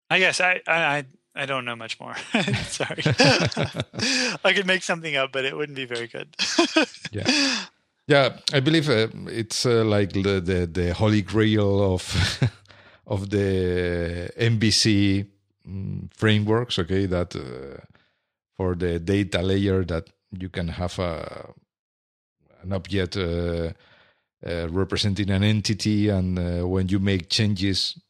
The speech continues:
Speaker 2: on the object using observe, you can re-, reproduce those changes on the backend or something like that. Okay, I believe that's the, the idea, and that's why everybody is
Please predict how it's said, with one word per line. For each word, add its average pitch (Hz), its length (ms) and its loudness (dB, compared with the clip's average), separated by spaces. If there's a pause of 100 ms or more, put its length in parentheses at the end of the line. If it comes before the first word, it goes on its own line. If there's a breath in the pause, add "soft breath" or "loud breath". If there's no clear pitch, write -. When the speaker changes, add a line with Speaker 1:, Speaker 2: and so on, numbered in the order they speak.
Speaker 2:
on 98 140 0
the 95 140 4
object 101 540 0 (200)
using 95 360 -2
observe, 92 560 -2 (160)
you 98 120 -4
can 92 360 -2 (320)
re-, 104 220 0 (680)
reproduce 92 600 0
those 95 200 0
changes 90 540 0
on 85 100 -2
the 82 160 -2
backend 78 420 -6
or - 100 -12
something 71 320 -10
like 73 100 -14
that. - 220 -12
Okay, - 320 -14
I - 40 -16
believe 80 280 -14
that's - 440 -6 (280 soft breath)
the, 92 220 -2
the 90 120 -2
idea, 95 320 2
and 90 100 0
that's 92 260 -2
why 87 260 0 (340 soft breath)
everybody 98 480 2
is - 200 2